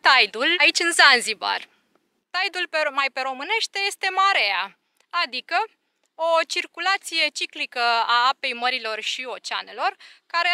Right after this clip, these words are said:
este în strânsă legătură cu atracția, uh, soarelui și mai ales a lunii. Marea este un fenomen zilnic care, uh, are mai multe cicluri într-un decurs de douăzeci și patru de ore.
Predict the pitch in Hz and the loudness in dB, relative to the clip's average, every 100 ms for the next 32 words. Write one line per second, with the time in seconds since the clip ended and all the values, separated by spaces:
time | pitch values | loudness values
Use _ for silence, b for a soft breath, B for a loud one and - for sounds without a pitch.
0 | 381 370 349 330 370 370 - 320 285 240 | 0 -2 -6 -6 -4 -6 -2 -2 -2 -4
1 | 240 339 370 349 349 b b _ 320 320 | -10 -8 -2 0 0 b b _ -6 0
2 | 294 285 320 320 - 311 285 262 240 220 | 0 0 -2 -2 -4 -2 2 4 4 2
3 | 208 214 _ 226 214 202 339 392 370 349 | 0 -4 _ -10 -10 -4 0 2 2 0
4 | 339 - 311 294 294 359 277 311 - 320 | -2 -4 -8 -8 -2 0 0 -2 0 -2
5 | 285 240 190 196 _ _ _ _ b b | -2 -8 -10 -18 _ _ _ _ b b
6 | b b b b - 370 311 233 240 339 | b b b b 4 6 8 8 10 10
7 | 359 302 - 320 311 - 294 269 277 311 | 10 6 2 0 0 2 2 4 2 2
8 | 294 254 370 294 190 226 285 - b b | 0 2 4 4 2 -2 -2 -12 b b
9 | b _ - 349 349 330 330 311 262 294 | b _ 2 6 8 10 8 6 -2 2
10 | 302 302 277 - 330 320 311 349 370 262 | 4 2 0 4 6 8 6 4 2 0
11 | - 240 - 233 370 - 320 339 339 302 | 2 -2 -6 -6 -4 -2 -4 -4 -2 2
12 | 285 370 381 349 339 359 349 349 330 320 | 2 0 -4 0 2 2 2 2 0 2
13 | 320 320 302 269 294 208 185 170 | 2 2 0 2 2 2 -2 -6